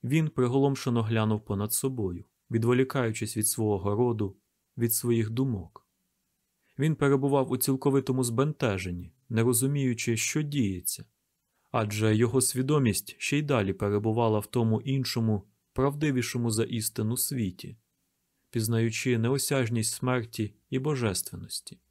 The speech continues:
Глянув і побачив у небі цілий рій навислих над його головою вертольотів.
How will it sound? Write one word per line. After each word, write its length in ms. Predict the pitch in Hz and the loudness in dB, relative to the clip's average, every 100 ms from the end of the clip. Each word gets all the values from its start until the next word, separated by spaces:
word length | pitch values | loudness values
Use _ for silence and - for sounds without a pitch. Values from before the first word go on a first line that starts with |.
| _ _ _ _ | _ _ _ _
Глянув 580 | 110 123 147 139 131 127 | -2 0 2 2 0 -2
і 100 | - | -8
побачив 520 | 131 151 151 151 - 131 | -2 0 0 0 0 0
у 60 | |
небі 320 | 135 131 113 | 0 0 0
цілий 480 | 113 - 143 131 120 | -2 -2 0 2 2
рій 300 | 123 120 107 - | 2 -2 -4 -4
навислих 640 | 117 123 139 - 123 - | -2 0 -2 0 -2 -2
над 180 | 117 110 | -2 0
його 220 | 113 113 | 0 0
головою 520 | 107 110 110 117 110 | 2 2 2 2 2
вертольотів. 760 | 107 110 - 139 117 90 - | 0 -2 -4 -2 -2 -4 -10